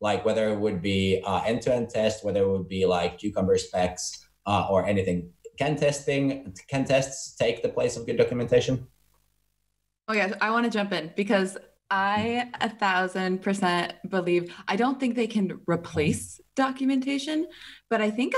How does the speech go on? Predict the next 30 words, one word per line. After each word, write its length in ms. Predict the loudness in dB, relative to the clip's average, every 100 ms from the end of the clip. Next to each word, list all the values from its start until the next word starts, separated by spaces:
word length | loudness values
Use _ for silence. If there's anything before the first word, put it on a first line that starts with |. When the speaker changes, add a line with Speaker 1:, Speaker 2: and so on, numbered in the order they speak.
| -2
Speaker 2:
especially 500 | -2 -2 0 0 0
for 160 | 0
onboarding, 600 | 0 0 2 2 2 2
like, 300 | 0 0 -4 _ 0
internally 840 | 2 2 0 -2 -2 -4 -2 -2 0 0
or 380 | 2 2 2 0
getting 300 | 0 0 -2
someone 320 | -2 0 0
used 220 | -2 2
to 80 | 2
a 60 |
code 260 | 2 0 0
base, 300 | 2 0 -2 -14 -20 -20 -6
having, 440 | -2 0 0 0
like, 280 | 0 -4 -12 _ _ -16 -16 -16 -16 -6
really 300 | 0 0 0
descriptive 680 | -4 -4 -2 -2 0 0 0
tests 600 | -2 2 2 -2 -10 -14 -4
and 460 | 0 2 2 0 -6 -6
tests 300 | -2 -2 0
that 140 | -2 0
really 200 | -2 0
guide 380 | 2 2 2
you 100 | -2
through 580 | -6 -4 0 2 2 0 -4 -20 _
what 360 | -2 2 2 0
your 540 | 0 2 4 2 0 -4 -20 _ -6
user 340 | 0 4 2
flows 400 | 0 0 0 0
are, 440 | 0 2 2 2